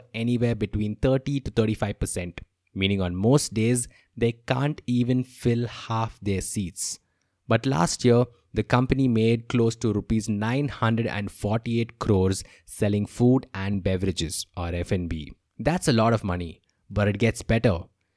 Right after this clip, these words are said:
P V R only spent approximately rupees two hundred and sixty crores buying this stuff.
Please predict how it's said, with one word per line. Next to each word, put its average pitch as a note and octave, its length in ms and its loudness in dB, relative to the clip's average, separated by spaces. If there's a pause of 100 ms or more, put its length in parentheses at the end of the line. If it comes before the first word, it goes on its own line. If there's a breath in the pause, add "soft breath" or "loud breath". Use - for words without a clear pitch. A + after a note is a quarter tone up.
(320)
P D#3 140 2
V C#3+ 140 4
R G#2+ 200 0 (140)
only A#2+ 300 4
spent A2+ 540 -2
approximately A#2+ 760 0
rupees G#2 360 -2
two C#3+ 240 8
hundred A2 380 0
and G#2 100 2
sixty - 480 -2
crores G#2+ 400 2
buying G#2 400 0
this F2+ 160 -2
stuff. - 480 -6